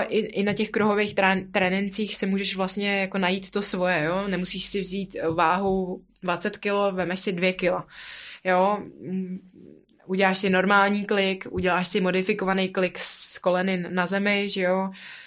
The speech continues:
prostě, jo, nebo, nebo prostě jinak si, jinak si dopomůžeš, jo. Samozřejmě všechno bude vysvětleno.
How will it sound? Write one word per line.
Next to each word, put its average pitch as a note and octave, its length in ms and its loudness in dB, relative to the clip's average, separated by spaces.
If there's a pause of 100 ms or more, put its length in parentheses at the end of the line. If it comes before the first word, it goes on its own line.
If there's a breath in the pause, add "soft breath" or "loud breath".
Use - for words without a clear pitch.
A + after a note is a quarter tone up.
(300 loud breath)
prostě, F#3 280 -4
jo, F#3 280 0
nebo, F#3 320 0
nebo F3 260 -4
prostě F#3 560 -2
jinak F#3 320 0
si, - 140 -2
jinak F3+ 360 -2
si F#3+ 100 -4
dopomůžeš, F3 640 -2
jo. F3 320 -8 (320)
Samozřejmě E3+ 400 -6
všechno F3+ 260 -4
bude F3+ 160 2
vysvětleno. F#3+ 800 0